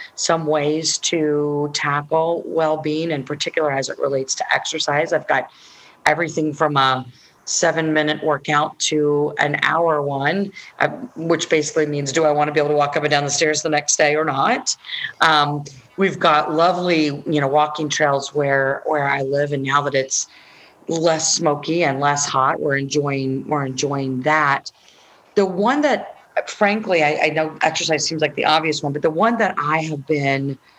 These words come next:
personally challenged with the most during covid, which I've never been challenged with before, is sleep. Um,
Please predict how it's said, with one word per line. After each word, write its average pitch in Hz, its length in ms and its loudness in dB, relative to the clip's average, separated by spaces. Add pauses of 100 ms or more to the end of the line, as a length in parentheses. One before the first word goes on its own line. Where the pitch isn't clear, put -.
(640)
personally 165 840 0
challenged 143 540 -2
with 143 200 -2
the 151 80 0
most 147 500 -2 (600)
during 180 380 0
covid, 180 400 0
which 165 160 -2
I've 147 240 2
never 156 360 2
been 151 160 -2
challenged 143 360 0
with 143 160 -2
before, 151 340 -2
is - 140 -4
sleep. - 520 -2 (800)
Um, 135 640 -2